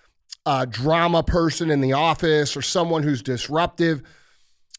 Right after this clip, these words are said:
because that fucks everybody. Like, people don't understand that. Like, when you are a gossiper or a drama person inside of an organization, whether it be a team or locker room or a,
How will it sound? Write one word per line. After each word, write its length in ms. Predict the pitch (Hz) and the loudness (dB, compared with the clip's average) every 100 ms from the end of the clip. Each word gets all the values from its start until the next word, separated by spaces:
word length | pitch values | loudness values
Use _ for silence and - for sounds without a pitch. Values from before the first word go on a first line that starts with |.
| _ | _
because 280 | 156 208 170 | -4 -2 0
that 200 | 220 - | 0 0
fucks 240 | 233 - | -2 0
everybody. 580 | 180 175 139 95 92 85 | 0 0 -2 -6 -14 -18
Like, 100 | 117 | -16
people 240 | - 208 185 | -6 -2 0
don't 80 | 180 | 0
understand 460 | 160 - 165 143 | 0 -2 -4 -4
that. 180 | 110 - | -6 -8
Like, 220 | 131 123 | -8 -8
when 240 | - 151 160 | -4 0 2
you 320 | 208 247 233 | 2 0 0
are 200 | 185 165 | 0 0
a 60 | |
gossiper 680 | 123 165 170 165 165 180 165 | 0 -2 -2 -4 -4 -4 -2
or 160 | 160 139 | -2 -2
a 40 | |
drama 400 | 110 123 147 175 | -6 -4 -2 -2
person 460 | 165 180 180 - 175 | 2 2 2 0 -2
inside 320 | 139 - 151 | -2 -2 -2
of 80 | 139 | -2
an 100 | 131 | -2
organization, 840 | 143 139 135 113 139 147 170 170 - | -2 -2 -4 -2 -4 -2 -2 -2 -2
whether 220 | 139 135 | -2 -2
it 80 | 117 | -2
be 100 | 127 | -6
a 60 | |
team 500 | - - 165 160 156 | -6 -4 0 0 0
or 140 | 139 135 | -2 -4
locker 380 | 131 123 135 151 | -6 -8 -4 -2
room 360 | 151 147 143 | 0 0 0
or 200 | 127 113 | -2 -6
a, 160 | 78 | -10